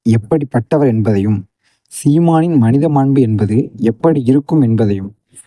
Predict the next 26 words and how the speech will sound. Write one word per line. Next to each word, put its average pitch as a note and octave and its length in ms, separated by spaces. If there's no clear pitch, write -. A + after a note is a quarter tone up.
தமிழக D#3 600
வாழ்வுரிமை C3+ 680
கட்சியின் C3 520
தலைவர் A#2 440
அண்ணன் C3+ 340
வேல்முருகன் D3+ 520
அவர்கள் A#2+ 280
அண்ணன் C3+ 320
சீமானை E3+ 320
பற்றி B2 520
ஒரு C3 160
அருமையான D#3 420
ஒரு D3+ 100
கருத்தை C#3 360
பதிவு B2+ 300
பண்ணியிருக்காங்க. G#2 400
அந்த B2+ 260
காணொளியை C3 560
இதுல B2+ 180
இணைச்சு C3+ 320
விட்டுறதேன், A2+ 460
நீங்க C#3 340
பார்த்துட்டு C3+ 400
வந்துருங்க A#2+ 320
தமிழ் D3 420
நெஞ்சங்களே. A#2 480